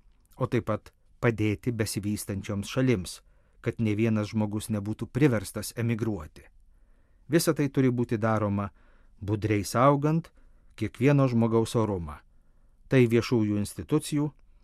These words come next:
visos pilietinės visuomenės, taip pat ir bažnyčios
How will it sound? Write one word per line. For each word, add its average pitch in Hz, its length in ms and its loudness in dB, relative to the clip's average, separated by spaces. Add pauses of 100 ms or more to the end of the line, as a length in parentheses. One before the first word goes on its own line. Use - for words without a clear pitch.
(260)
visos 123 420 2
pilietinės 107 560 0
visuomenės, 135 720 0 (640)
taip 135 220 2
pat 120 180 0
ir 117 220 4
bažnyčios 107 800 0